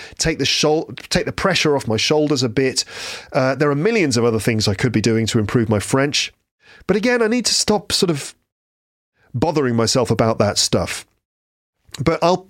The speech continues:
uh, perhaps I'll mention some of those things later. But you know what? Part,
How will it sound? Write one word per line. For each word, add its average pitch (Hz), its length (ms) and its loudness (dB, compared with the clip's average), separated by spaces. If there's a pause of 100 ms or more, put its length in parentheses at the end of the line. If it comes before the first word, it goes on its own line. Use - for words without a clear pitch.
uh, 170 60 2
perhaps 214 380 0
I'll 190 80 2
mention 170 400 0
some 135 180 2
of 120 60 0
those 113 220 2
things 107 340 0 (240)
later. 110 480 0 (280)
But 165 120 0
you 202 160 0
know 240 160 2
what? 156 340 0
Part, 185 340 0